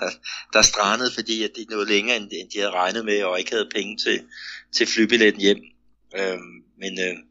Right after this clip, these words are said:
men nu, nu er det i hvert fald blevet sp-, spillet færdigt, ikke? Og, og vi fik jo en,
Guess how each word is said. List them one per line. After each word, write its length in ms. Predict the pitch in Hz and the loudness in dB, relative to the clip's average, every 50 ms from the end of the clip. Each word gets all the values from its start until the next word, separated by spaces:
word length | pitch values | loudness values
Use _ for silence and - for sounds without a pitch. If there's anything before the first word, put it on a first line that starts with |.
| _ _ - - _ _ | _ _ -20 -20 _ _
men 120 | - 107 120 | -2 2 6
nu, 80 | 135 | 10
nu 220 | 156 180 170 165 170 | 10 10 10 8 6
er 40 | 165 | 4
det 100 | 160 156 | 4 4
i 80 | 143 | 4
hvert 100 | 143 147 | 2 2
fald 100 | 147 156 | 0 -4
blevet 200 | 151 151 139 - - | -8 -8 -6 -8 -10
sp-, 340 | _ _ _ - 117 110 - | _ _ _ -14 -12 -12 -8
spillet 220 | - 120 113 107 | -6 -6 -6 -6
færdigt, 320 | - - 98 101 113 131 147 | -4 -4 -2 -2 -2 -4 -6
ikke? 140 | 147 - | -6 -6
Og, 320 | 117 110 107 104 98 98 98 | -8 -8 -8 -8 -10 -10 -12
og 280 | 95 92 92 92 90 _ | -14 -14 -14 -18 _ _
vi 60 | 101 101 - | -14 -6 -2
fik 200 | 127 127 123 - | -2 -2 -2 -2
jo 220 | 156 147 135 123 | -6 -6 -6 -6
en, 160 | 120 - 95 | -6 -6 -8